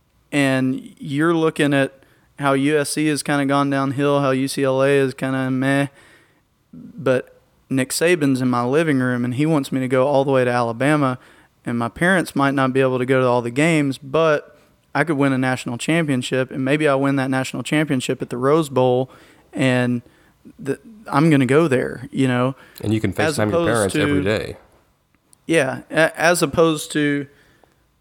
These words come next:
Speaker 1: okay, well, I'm, yeah, sure, Alabama's probably gonna be there, but U S C has a really good chance of making a comeback, you know, and, and, uh, I wanna be part of that because all of my family is U S C fans, you know, or whatever.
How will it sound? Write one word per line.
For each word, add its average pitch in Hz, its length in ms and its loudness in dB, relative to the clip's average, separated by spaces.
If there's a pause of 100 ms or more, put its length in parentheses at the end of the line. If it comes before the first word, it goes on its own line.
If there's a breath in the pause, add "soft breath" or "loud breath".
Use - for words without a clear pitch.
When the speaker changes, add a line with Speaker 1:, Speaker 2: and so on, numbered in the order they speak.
(580)
Speaker 1:
okay, 147 240 0
well, 143 380 0
I'm, 135 300 -2 (420)
yeah, 156 260 0
sure, 160 400 0
Alabama's 143 540 0
probably 139 500 0
gonna 127 180 -2
be 143 220 -2
there, 135 260 0
but 127 400 -4 (540 soft breath)
U 127 160 0
S 131 140 0
C 165 160 0
has 135 180 0
a 127 40 -4
really 135 220 2
good 131 160 2
chance 135 320 -2
of 131 60 -2
making 127 260 -2
a 131 60 -4
comeback, 139 540 -2
you 135 100 -2
know, 127 200 0
and, 131 380 -2
and, 123 400 -4 (460 soft breath)
uh, 123 40 -4
I 123 260 2
wanna 151 220 4
be 135 140 2
part 196 300 2
of 156 80 2
that 135 260 2
because 135 460 0 (300 soft breath)
all 139 180 2
of 143 60 2
my 143 120 4
family 160 400 4
is 135 260 2
U 139 120 2
S 143 120 0
C 170 200 -4
fans, 127 540 -2
you 127 80 -2
know, 127 120 -2
or 127 220 -2
whatever. 147 500 0